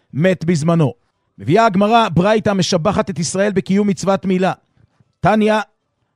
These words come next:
רבן שמעון בן גמליאל אומר, כל מצווה שקיבלו עליהם ישראל בשמחה, כגון מילה, דכתיב בתהילים קי"ט, שש אנוכי על אמרתך כמוצא שלל רב.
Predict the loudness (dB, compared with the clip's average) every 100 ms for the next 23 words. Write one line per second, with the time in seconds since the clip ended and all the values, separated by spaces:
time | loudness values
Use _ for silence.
0 | _ -8 -2 -2 0 -2 -2 0 2 2
1 | 0 -2 0 0 0 -2 -6 -6 -8 0
2 | 0 2 0 -2 -2 -2 -2 -2 -2 0
3 | 0 0 0 0 -2 -2 -2 -4 -4 -4
4 | -2 -2 -4 -4 -4 -4 -2 -4 -6 -4
5 | -4 -2 -2 -2 -2 -4 -2 -2 -2 -4
6 | -4 -4 -6 -4 -4 -2 0 0 0